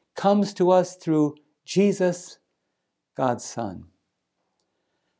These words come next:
Our culture today gives us a different message.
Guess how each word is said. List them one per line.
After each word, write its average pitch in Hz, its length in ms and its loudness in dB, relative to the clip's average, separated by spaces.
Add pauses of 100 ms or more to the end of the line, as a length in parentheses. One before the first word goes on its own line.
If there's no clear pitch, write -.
(140)
Our 143 160 6
culture 175 400 4
today 143 400 4
gives 117 320 -2
us 139 160 -6
a 160 60 -2
different 139 380 0
message. 110 600 -10